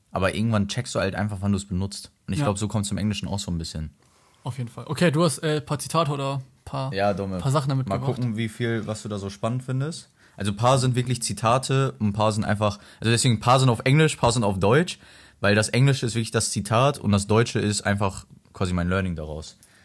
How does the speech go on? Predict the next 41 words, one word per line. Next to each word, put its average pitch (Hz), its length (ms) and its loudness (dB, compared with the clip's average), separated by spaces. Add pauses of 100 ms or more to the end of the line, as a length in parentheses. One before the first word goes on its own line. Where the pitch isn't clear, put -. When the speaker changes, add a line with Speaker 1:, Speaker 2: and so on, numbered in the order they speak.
(240)
Speaker 1:
Okay, 90 280 -8
eine, 117 380 0
eine 113 180 -4
Sache 117 240 -4
ist, 110 160 -8
Dome, 117 160 -4
und, 101 320 -6
äh, - 260 -10
du 110 140 -4
kannst 139 300 2
es - 40 0
einfach 131 240 2
kommentieren, 139 580 4
wir 113 80 2
können 127 180 2
darüber 117 240 2
diskutieren 131 720 2
oder 104 200 4
es 98 100 0
floppt - 320 -2
halt 90 160 0
total. 80 360 -6
Speaker 2:
Okay, 139 140 -4 (240)
äh, 165 80 0
kurze 202 300 -2
Frage 170 220 -4
noch. 147 140 -4 (520)
Äh, 156 220 0 (680)
ist - 160 -4
das, 190 140 0 (160)
das 170 160 -4
sind 185 80 2
jetzt - 180 -2
alle 175 180 2
wichtigen 170 300 -4
zusammengefasst 208 680 -6 (260)
aus 175 160 0
dieser 175 300 -4
letzten 175 360 -4
Folge, 185 280 -4
oder? 147 320 -6